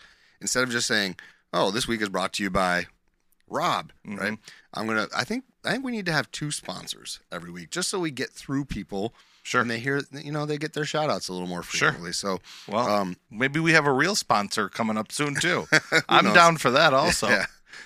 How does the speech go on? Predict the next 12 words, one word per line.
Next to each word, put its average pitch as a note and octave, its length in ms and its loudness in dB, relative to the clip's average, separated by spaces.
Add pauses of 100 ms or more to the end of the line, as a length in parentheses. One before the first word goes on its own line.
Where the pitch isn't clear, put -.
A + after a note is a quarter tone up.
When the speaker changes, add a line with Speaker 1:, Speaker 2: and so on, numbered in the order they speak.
Speaker 1:
So C3 220 -2
our, A2 300 4
um, G2 300 -2 (220)
uh, A#2 160 -4
this B2+ 280 -4
week, B2+ 280 -4
our F#2+ 180 2
halftime A2 480 -2
show G2 260 -4
is F#2 100 -4
sponsored G#2 500 -6
by, F2+ 280 -2